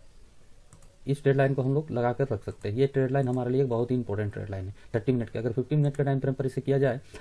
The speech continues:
तो हमारे लिए आप लोग देख सकते हैं ये ट्रेंड line आपके side से कितना important है। down के side से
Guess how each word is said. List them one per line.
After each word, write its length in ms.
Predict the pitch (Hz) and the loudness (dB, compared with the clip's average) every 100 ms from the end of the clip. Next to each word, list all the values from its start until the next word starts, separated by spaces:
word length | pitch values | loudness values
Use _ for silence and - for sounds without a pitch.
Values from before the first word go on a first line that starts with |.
| - | -4
तो 60 | 120 | 0
हमारे 220 | 123 127 | 2 4
लिए 120 | 135 | 4
आप 180 | 139 131 | 4 2
लोग 80 | 131 | 0
देख 120 | 143 | 0
सकते 260 | - - 147 | 0 -2 0
हैं 140 | 151 - - - - - - - - - - - - - | 0 -4 -16 -20 -20 -20 -20 -20 -20 -20 -20 -20 -10 -2
ये 80 | 123 | 4
ट्रेंड 180 | 131 | 6
line 140 | 135 131 | 8 6
आपके 180 | 113 143 | 4 4
side 200 | 139 139 | 4 2
से 120 | 139 | 0
कितना 220 | 135 143 | 2 4
important 420 | 139 139 143 147 | 4 4 4 4
है। 160 | 160 131 | 4 2
down 200 | 123 135 | 2 4
के 100 | 135 | 2
side 240 | 139 135 | 4 0
से 240 | - 151 | 2 -2